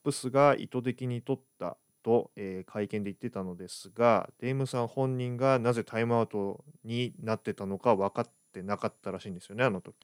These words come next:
えー、前のプレーで失敗かなんかしてたみたいで、なんかイライラしてたらしいんですよ。で、なんか内心すごい腹が立ってたとかっ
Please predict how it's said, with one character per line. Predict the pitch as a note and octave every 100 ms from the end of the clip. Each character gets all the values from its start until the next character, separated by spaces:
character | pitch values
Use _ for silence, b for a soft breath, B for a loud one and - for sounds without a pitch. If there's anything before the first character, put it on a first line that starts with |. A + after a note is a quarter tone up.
| _
え | - G2 F2+ F2 E2+
ー、 |
前 | G#2 A#2
の | C#3+
プ | C3+ C#3
レ | C#3+ C3
ー |
で | G#2 A2 A2
失 | G2+ - - _ C3
敗 | B2+ B2
か | B2+ B2
な | B2
ん | B2
か | G#2+
し | -
て | - G#2+
た | G2+
み | F#2+ F#2
た | - -
い | G2+
で、 | G#2+ F#2
な | F#2+
ん | F#2
か |
イ | G2
ラ | A#2+
イ | A2
ラ | F#2
し | -
て | G2+ - _
た | G2+
ら | G2
し | - G#2+
い |
ん | F#2
で |
す | - -
よ。 | - G2+
で、 | G#2+ - b b b b b _ -
な |
ん | G#2
か | F#2+
内 | A2+ C3+ C#3
心 | - C#3
す | -
ご | C3 A#2+
い |
腹 | - A#2 A2
が |
立 | F#2 G2
っ |
て | - F#2
た | -
と | F2
か |
っ | F2